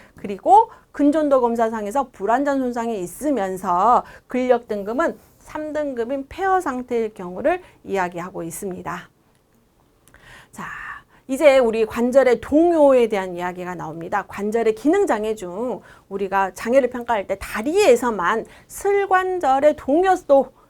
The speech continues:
등으로 평가한다라고 얘기를 했죠. 그러면 동요는 어떻게 보느냐라고 얘기를 합니다. 동요도는 심한 장애, 뚜렷한 장애, 약간의 장애 이렇게 세 가지로 평가를 하는데요. 심한 장애 지급률 이십 퍼센트입니다.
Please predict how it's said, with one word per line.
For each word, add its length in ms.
등으로 580
평가한다라고 920
얘기를 260
했죠. 300
그러면 240
동요는 400
어떻게 480
보느냐라고 1120
얘기를 180
합니다. 460
동요도는 760
심한 600
장애, 540
뚜렷한 560
장애, 380
약간의 560
장애 260
이렇게 140
세 200
가지로 520
평가를 380
하는데요. 580
심한 500
장애 300
지급률 720
이십 440
퍼센트입니다. 1000